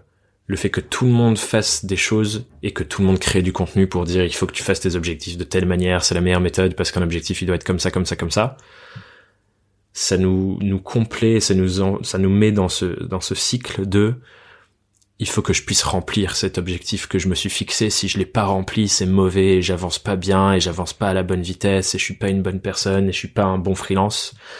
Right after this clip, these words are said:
je suis pas un bon indépendant, un bon entrepreneur.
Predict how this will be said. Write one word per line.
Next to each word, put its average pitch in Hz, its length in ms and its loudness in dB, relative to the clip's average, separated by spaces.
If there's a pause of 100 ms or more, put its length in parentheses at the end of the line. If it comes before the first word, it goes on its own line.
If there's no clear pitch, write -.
(120)
je - 80 -6
suis - 100 -10
pas 113 100 0
un 101 140 4
bon 95 180 4
indépendant, 92 480 2
un 92 80 2
bon 90 160 -2
entrepreneur. 98 680 -4